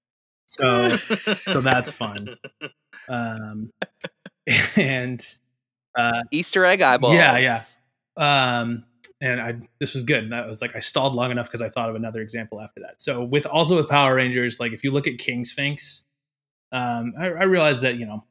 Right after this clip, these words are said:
Speaker 1: our, our friends over at Hasbro kinda caught some heat for, like, not painting their whole figure with, like, the wings or the face or whatever. And that's, costing is costing. Like, you, you make decisions as a designer that sometimes you, even you yourself are not stoked on. Um, so I get it. But, uh,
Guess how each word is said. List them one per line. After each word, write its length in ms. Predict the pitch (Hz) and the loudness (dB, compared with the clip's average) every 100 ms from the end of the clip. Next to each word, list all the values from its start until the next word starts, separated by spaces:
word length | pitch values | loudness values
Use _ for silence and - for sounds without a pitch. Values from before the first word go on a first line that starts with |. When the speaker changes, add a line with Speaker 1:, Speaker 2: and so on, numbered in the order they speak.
| _ - | _ -14
Speaker 1:
our, 200 | 127 117 | -12 -10
our 120 | 113 | -8
friends 300 | - 151 135 | -2 0 2
over 160 | 123 | 0
at 60 | 117 | 0
Hasbro 440 | 120 120 123 120 | -2 -2 -4 -6
kinda 280 | - 127 120 | -8 -8 -8
caught 300 | - - 123 | -4 -4 -2
some 140 | - 120 | -4 -6
heat 260 | 123 127 | -6 -6
for, 120 | - 120 | -6 -10
like, 160 | 117 135 | -10 -6
not 400 | 131 127 123 - | -2 -2 -4 -8
painting 520 | 131 117 127 120 120 | -8 -6 -6 -6 -6
their 140 | 120 | -6
whole 300 | 120 123 120 117 | -4 -4 -4 -6
figure 300 | 127 123 117 | -10 -8 -8
with, 160 | 117 - | -8 -10
like, 140 | 120 | -14
the 80 | 117 | -10
wings 320 | 120 117 117 | -6 -4 -6
or 40 | 117 | -8
the 80 | |
face 360 | 120 120 117 - | -10 -10 -8 -8
or 40 | |
whatever. 220 | 120 123 139 | -8 -6 -4
And 100 | 208 | -2
that's, 380 | 214 - - _ _ _ _ - | -2 -4 -10 _ _ _ _ 0
costing 400 | 180 170 165 147 | 2 4 2 0
is 100 | - | -2
costing. 460 | 131 131 - 131 | -4 -4 -6 -8
Like, 220 | 120 113 - | -10 -12 -10
you, 160 | 135 135 | -10 -4
you 100 | 151 | -2
make 200 | 143 135 | 2 0
decisions 420 | 123 - 127 135 | 0 -4 -2 -2
as 120 | 123 120 | -2 -4
a 40 | |
designer 400 | 117 117 117 127 | -6 -4 -2 -2
that 120 | 123 | -4
sometimes 420 | - 120 117 117 113 | -6 -10 -10 -12 -10
you, 220 | 123 110 | -10 -4
even 260 | 156 147 139 | -2 0 0
you 140 | 143 | -2
yourself 440 | 135 123 135 127 147 | -2 -2 -2 -2 -2
are 40 | |
not 180 | 143 - | -4 -2
stoked 260 | 156 147 | -4 -2
on. 180 | 196 220 - _ - - _ - | -2 -2 -6 _ -20 -20 _ -2
Um, 420 | 131 123 117 117 | 0 0 -2 -4
so 160 | - | 0
I 60 | 156 | 2
get 220 | 147 123 | 2 0
it. 160 | 131 - | -2 -4
But, 260 | 127 123 - | -8 -8 -6
uh, 300 | 127 117 | -4 -4